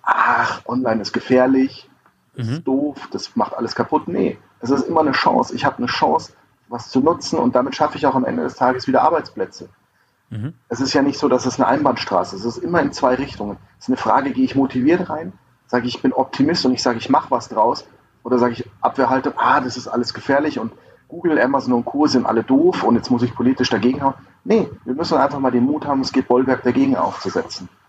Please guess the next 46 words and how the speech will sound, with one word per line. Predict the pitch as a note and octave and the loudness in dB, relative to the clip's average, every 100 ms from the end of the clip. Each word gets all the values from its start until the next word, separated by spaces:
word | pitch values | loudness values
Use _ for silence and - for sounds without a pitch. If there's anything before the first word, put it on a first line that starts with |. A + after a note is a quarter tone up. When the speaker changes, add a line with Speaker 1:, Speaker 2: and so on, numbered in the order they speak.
| _ _ - | _ _ -6
Speaker 1:
Zu | A#2 | 0
sagen, | B2+ C3+ - _ | 2 0 -6 _
wir | - B2 | -8 -6
trauen | - C3+ D3+ | 0 2 2
uns | B2 - A#2+ | -2 -2 -2
mal | A2 | -2
was | G#2 - | -4 -8
zu. | - D3+ - _ _ _ - - _ | -2 -2 -2 _ _ _ -20 -20 _
Speaker 2:
Wir | A2+ | 0
müssen | D3 D3+ | 2 4
noch | C#3+ | 2
für | - | 2
diese | B2+ B2 | 0 0
Bewegung | A2+ C#3 D3+ | 2 0 0
einen | A#2+ G#2+ | -2 0
Namen | G2+ B2+ D#3+ | 2 0 0
finden, | D#3 E3 E3 G3+ G3+ _ _ | -2 -2 0 -2 -4 _ _
ja, | A#2 A2+ D3+ - _ - | -2 0 -2 -8 _ -2
aber | B2 B2 A#2 | 2 2 0
die | A#2 | -4
finden | - D#3+ D#3+ | 0 0 2
wir | |
noch. | D#3 E3 - | 0 0 0
Ansonsten | A#2+ C3+ E3+ C3+ | 0 0 -2 -2
sage | C3+ C#3+ | 0 0
ich | |
hier, | C#3 A#2+ A#2+ | 0 0 0
lieben | B2 D#3 D#3 | -4 -4 -4
Zuhörer | - E3+ D#3+ E3 C3+ C3 | -4 -2 2 2 4 4
und | A#2+ | 2
Zuhörerinnen, | - E3+ C#3+ A2 G2+ D#3 A#2+ F2+ F2+ - - - - - - - _ _ _ _ _ _ _ _ - _ _ | 0 0 2 0 0 2 2 0 -8 -18 -20 -18 -18 -20 -20 -20 _ _ _ _ _ _ _ _ -20 _ _
äh, | - C3+ | -4 -2
es | - G3+ | 0 -2
ist | F#3 | -2
auch | |
ein | E3 | -2
bisschen | E3+ C#3 | 2 2
an | G2 | 2
euch | D3+ - | 2 0
gelegen. | A2+ G2+ F#2 | 0 0 0
Teilt | - C3 E3+ G3+ | -2 0 0 0
diesen | E3+ D3+ | -4 -4
Podcast, | - D3+ - C3 C3 A#2+ | -2 -2 0 -2 -2 -2
wo | C3+ | 0
ihr | B2 | 0
könnt. | - F#2 F2 - | -2 -4 -4 -10